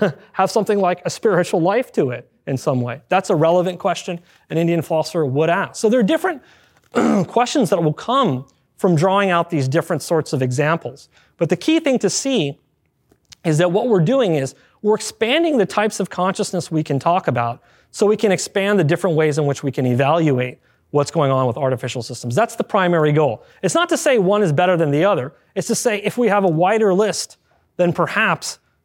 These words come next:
we have a better traction on the options of what's available. That's the key idea that I see it's valuable. There is one strict problem here that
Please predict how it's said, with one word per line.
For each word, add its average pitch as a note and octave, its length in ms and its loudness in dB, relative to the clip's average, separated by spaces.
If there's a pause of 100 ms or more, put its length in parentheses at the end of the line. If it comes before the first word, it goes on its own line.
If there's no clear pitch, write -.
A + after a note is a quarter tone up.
(100)
we E3 120 2
have D#3+ 140 2
a D3 40 2
better F3 240 2
traction D#3 520 -4
on C#3+ 180 -4
the C3+ 80 -4
options D3 420 -2
of B2 80 -2
what's B2 220 -2
available. B2+ 500 -4
That's G3+ 220 0
the G3+ 100 -2
key G3+ 200 2
idea D#3+ 260 2
that C#3 120 0
I D3 80 2
see D3 180 -4
it's C3 140 -4
valuable. C#3 460 -4 (440)
There C4 200 0
is F4+ 240 0
one C#4 600 2
strict - 600 -4
problem G#3 440 2
here F3+ 260 0
that D3+ 160 -2